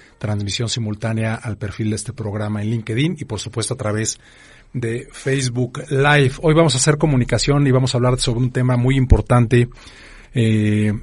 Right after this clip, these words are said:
pues, que tiene que ver con, Jessy, con temas de la salud, que tiene que ver con temas de alcohol, que desafortunadamente es un tema,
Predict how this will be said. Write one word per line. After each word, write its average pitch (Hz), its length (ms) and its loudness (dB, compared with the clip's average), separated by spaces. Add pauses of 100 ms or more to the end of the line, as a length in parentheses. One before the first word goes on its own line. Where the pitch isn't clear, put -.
(100)
pues, - 120 -12
que 156 100 0
tiene 220 200 4
que 180 140 0
ver 143 260 0
con, 107 640 -8 (340)
Jessy, 127 380 0
con 120 180 -8
temas 117 300 -4
de 110 100 -8
la 98 100 -6
salud, 147 520 2 (680)
que - 80 -12
tiene 113 240 -2
que 117 160 -2
ver 110 340 -4
con 104 160 -12
temas 107 380 -8
de 98 300 -8
alcohol, 147 580 0 (180)
que - 80 -4
desafortunadamente 107 1040 -2
es - 160 -4
un 104 140 -6
tema, 107 480 -6